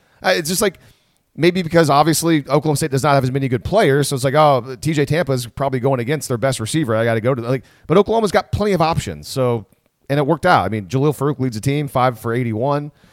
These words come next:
Uh, you mentioned, we mentioned Thompson, Nick Anderson had a couple of catches, both on the same series. Uh, and then also you gotta throw, I mean, Drake Stoops had a touchdown.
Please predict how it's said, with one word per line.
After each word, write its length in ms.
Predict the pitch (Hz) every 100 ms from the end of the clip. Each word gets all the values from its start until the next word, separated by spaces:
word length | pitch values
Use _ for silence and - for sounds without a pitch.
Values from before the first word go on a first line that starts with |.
| _ _ _
Uh, 200 | 98 95 95
you 60 |
mentioned, 240 | 107 123 117
we 60 |
mentioned 280 | 123 117 107
Thompson, 500 | 156 165 156 165 160
Nick 160 | 117 135
Anderson 440 | 147 143 151 139
had 140 | 131 117
a 40 |
couple 220 | 143 135
of 60 | 127
catches, 240 | 135 131
both 200 | 123 143
on 80 | 131
the 60 | 113
same 240 | 131 117
series. 520 | - 143 110 107 120 _ _ _ _ -
Uh, 300 | 135 147 147
and 100 | 165
then 200 | 202 190
also 260 | 175 185
you 80 | 180
gotta 140 | 180 170
throw, 200 | 180 185
I 100 | 143
mean, 140 | 143
Drake 200 | 127 127
Stoops 220 | - 151
had 100 | 151
a 40 | 135
touchdown. 500 | 147 - 147 147